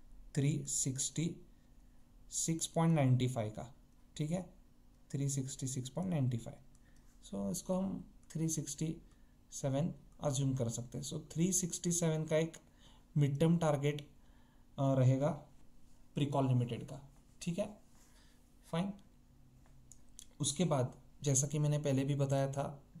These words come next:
दलाल स्ट्रीट इन्वेस्टमेंट जर्नल, ये एक वेबसाइट है। देखिए, यहाँ पे मार्केट्स को क्लिक करना है,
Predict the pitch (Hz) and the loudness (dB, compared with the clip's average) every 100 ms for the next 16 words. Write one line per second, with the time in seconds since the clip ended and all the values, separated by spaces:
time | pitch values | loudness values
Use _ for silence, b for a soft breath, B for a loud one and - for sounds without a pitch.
0 | - 123 131 139 147 - 151 151 135 135 | -4 2 4 6 2 0 -2 2 2 2
1 | 131 139 135 131 127 139 135 135 131 123 | 2 2 4 4 4 2 2 0 0 -2
2 | - 131 131 135 - 131 127 127 139 135 | 0 -2 0 -4 -4 -4 -2 0 2 2
3 | 135 135 127 123 135 135 151 - 143 139 | 0 0 2 0 -2 -2 -4 -4 -4 -2
4 | 139 143 160 | 0 0 -2